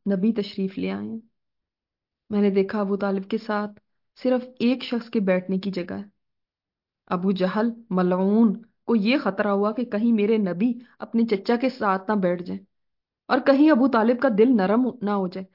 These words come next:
लिहाजा वो झट से उस जगह पे खुद बराजमान हो गया। मेरे नबी को तो देखो, कितने ही प्यारे हैं। कोई तकब्बुर नहीं, कोई गरूर नहीं, कोई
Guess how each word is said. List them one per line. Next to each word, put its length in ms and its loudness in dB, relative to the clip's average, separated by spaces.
लिहाजा 340 2
वो 120 4
झट 380 0
से 140 -2
उस 120 0
जगह 240 -2
पे 160 -6
खुद 140 4
बराजमान 640 2
हो 140 -6
गया। 280 -10
मेरे 260 2
नबी 260 0
को 140 -4
तो 120 -2
देखो, 400 -4
कितने 280 -4
ही 60 0
प्यारे 480 -2
हैं। 220 -10
कोई 680 0
तकब्बुर 520 -2
नहीं, 280 -4
कोई 320 2
गरूर 500 -2
नहीं, 380 -8
कोई 720 0